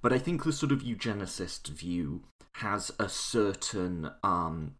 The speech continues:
lack of comfortability with disabled people having children. The idea is we sort of want to breed out what they would say is, are defects. But there's also a sort of more general unease about disability and sex in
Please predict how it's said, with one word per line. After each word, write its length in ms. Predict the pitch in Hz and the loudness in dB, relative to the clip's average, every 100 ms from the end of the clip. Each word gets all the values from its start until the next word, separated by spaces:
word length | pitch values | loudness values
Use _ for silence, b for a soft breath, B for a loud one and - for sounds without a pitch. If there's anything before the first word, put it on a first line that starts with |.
| _ - - - | _ -20 -16 -4
lack 360 | 110 104 101 - | 4 4 4 -2
of 140 | - | 0
comfortability 1000 | - 95 - - 85 80 85 - 92 80 | 0 0 -2 -2 0 0 0 -2 -4 -4
with 180 | 76 - | -6 -6
disabled 500 | 92 - 76 78 - | -4 -2 -2 -4 -6
people 280 | - 139 71 | -6 -6 -6
having 240 | - 71 | -6 -8
children. 500 | - 156 110 - 76 | 0 4 4 2 -4
The 100 | 73 | -2
idea 340 | 80 78 87 78 | -2 0 0 0
is 160 | 78 | -2
we 60 | 92 | -4
sort 180 | - 78 | -4 -4
of 100 | 85 | -2
want 120 | 85 | -2
to 60 | 78 | -4
breed 500 | - 85 95 87 85 | -6 -4 -2 -2 -4
out 520 | 82 80 - - - - - - - - - | -4 -6 -4 -4 -6 -10 -10 -8 -6 -6 -2
what 160 | 98 | 0
they 140 | 90 82 | 0 0
would 160 | 82 | -2
say 200 | - 67 | -4 -4
is, 180 | 58 - - - | -6 -6 -4 -4
are 100 | 143 | -2
defects. 720 | - - - - - - - B B B | 0 -2 -2 -4 -4 -6 -8 B B B
But 80 | 156 | 8
there's 140 | 226 | 8
also 280 | 339 392 370 | 8 8 6
a 40 | 330 | 8
sort 200 | 330 330 | 8 8
of 320 | 262 - - b b b - _ | 6 2 -8 b b b -20 _
more 320 | - 139 139 - | 4 6 6 2
general 500 | - 143 151 143 135 | 4 6 8 8 6
unease 400 | 127 123 120 107 | 6 0 -2 0
about 320 | 113 104 98 | 0 0 -2
disability 1600 | - 107 113 101 - - - - - - - 117 107 98 - 98 | -2 -2 -4 -4 -10 -16 -16 -16 -18 -20 0 4 6 6 2 -2
and 120 | 90 | -2
sex 680 | 85 - 101 92 - - - - _ _ _ | -4 -2 -2 -2 -4 -6 -6 -10 _ _ _
in 400 | 120 107 95 90 | 2 4 0 -6